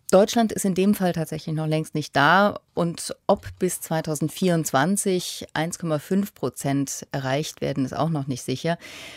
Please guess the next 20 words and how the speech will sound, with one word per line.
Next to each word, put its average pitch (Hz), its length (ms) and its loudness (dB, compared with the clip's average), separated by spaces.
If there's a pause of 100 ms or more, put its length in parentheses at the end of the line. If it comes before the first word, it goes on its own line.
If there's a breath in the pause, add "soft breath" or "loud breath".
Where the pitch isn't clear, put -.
(220 loud breath)
Die 180 60 -4
Verteidigungsministerin 220 1400 4
argumentiert 185 760 0
da 170 140 2 (140)
unter 170 320 -2
anderem 202 560 4
damit, 175 580 0
dass 156 160 -6
die 165 100 -2
Bundeswehr, 202 680 4
also 147 160 0
Deutschland, 175 580 0
im 160 100 -2
Afghanistan-Einsatz 143 1080 0
zum 156 100 -4
Beispiel 139 300 -6
der 143 120 -4
zweitgrößte 135 520 -6
Truppensteller - 600 -12
ist. - 240 -14